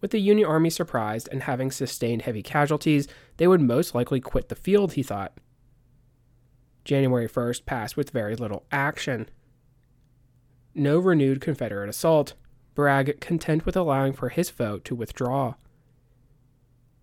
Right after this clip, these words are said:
In fact, there were some reports of wagons heading back toward Nashville, perhaps the Yankees securing their supplies before moving back that way.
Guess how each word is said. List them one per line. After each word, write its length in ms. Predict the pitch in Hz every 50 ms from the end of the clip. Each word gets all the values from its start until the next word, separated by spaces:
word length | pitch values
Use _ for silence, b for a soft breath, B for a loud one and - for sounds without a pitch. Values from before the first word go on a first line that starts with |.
| _ _ _ _ _ _ _ _ _ _ _ _ _ _ _ _ _ _ _ -
In 160 | - 170 240
fact, 340 | 247 - 135 117 123 - -
there 120 | 180 196 233
were 100 | 269 262
some 280 | - - 202 196 202
reports 360 | 190 180 - 151 143 147 -
of 80 | 165 151
wagons 440 | 131 117 113 113 117 127 131 131 -
heading 260 | - 131 131 139 131
back 260 | 120 113 104 101 -
toward 200 | - - 123 104
Nashville, 640 | 107 117 123 135 151 160 151 - 147 127 113 107 - - _ _ _ _ _ _ _ _ _
perhaps 380 | - - - 147 123 131 - -
the 100 | - 175
Yankees 460 | 151 120 117 120 127 - 143 131 127
securing 460 | - - 131 - - 131 123 120 123
their 120 | 113 110 104
supplies 580 | - - 123 - - 170 160 160 160 160 151 B B B B B B
before 340 | - 185 175 - 185 180 180
moving 320 | 156 131 131 127 135 127
back 260 | 123 113 95 95 -
that 200 | - 104 98 -
way. 440 | - 113 120 135 143 139 127 113 110